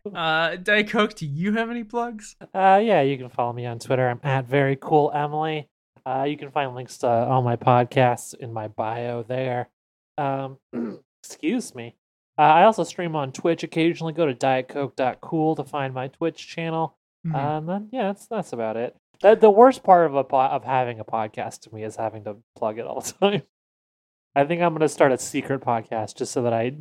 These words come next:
Speaker 2: I have an excuse to not talk about it, you know?
Speaker 1: That's, okay.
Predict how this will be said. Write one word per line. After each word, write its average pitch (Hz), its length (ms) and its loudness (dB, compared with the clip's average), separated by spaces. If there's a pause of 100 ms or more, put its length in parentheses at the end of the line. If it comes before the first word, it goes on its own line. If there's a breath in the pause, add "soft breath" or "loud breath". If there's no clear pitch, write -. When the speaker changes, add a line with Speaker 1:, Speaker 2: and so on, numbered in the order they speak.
(140)
Speaker 2:
I 131 220 -2
have 127 200 2
an 120 80 -8
excuse 117 440 -6
to 117 120 -6
not 113 300 -4
talk 117 260 -6
about - 280 -14
it, - 80 -20
you 131 100 -12
know? 147 220 -6 (560)
Speaker 1:
That's, - 420 -6 (200)
okay. 175 340 -6